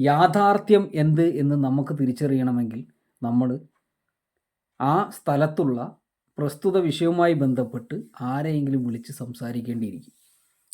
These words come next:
എങ്കിൽ മാത്രമേ നമുക്കറിയാം. അതിന് ചുരുക്കം പറഞ്ഞു കഴിഞ്ഞാൽ, വാർത്താ മാധ്യമങ്ങൾ ഇന്ന് ബിഗ് സീറോയിൽ എത്തിക്കഴിഞ്ഞിരിക്കുന്നു. അറിയപ്പെടുന്ന പ്രസ്-,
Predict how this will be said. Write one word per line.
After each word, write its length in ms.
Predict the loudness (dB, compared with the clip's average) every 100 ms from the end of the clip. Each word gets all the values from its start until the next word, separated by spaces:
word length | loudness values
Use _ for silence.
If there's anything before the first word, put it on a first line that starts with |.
| -2
എങ്കിൽ 160 | 0 2 0
മാത്രമേ 260 | 0 -2 0
നമുക്കറിയാം. 420 | 0 -2 -6 -6
അതിന് 140 | -8 -10 -10 -10 -8
ചുരുക്കം 300 | -2 4 6 6
പറഞ്ഞു 200 | 4 2
കഴിഞ്ഞാൽ, 240 | 2 0 0 -10 _ _ _ _ _ _ _ _
വാർത്താ 440 | -2 2 2 4 6 6
മാധ്യമങ്ങൾ 560 | 4 4 4 2 2 2 2 0
ഇന്ന് 240 | 2 0 0 -4 -8 2
ബിഗ് 320 | 2 2 -6 -10
സീറോയിൽ 640 | -2 2 4 6 6 4 2
എത്തിക്കഴിഞ്ഞിരിക്കുന്നു. 720 | 0 -2 0 -2 -6 -14 -20 _ _ _ _ _ _ _ _ _ _ _ _ _ _ 2
അറിയപ്പെടുന്ന 600 | 8 8 8 6 6 4 2
പ്രസ്-, 200 | -2 -4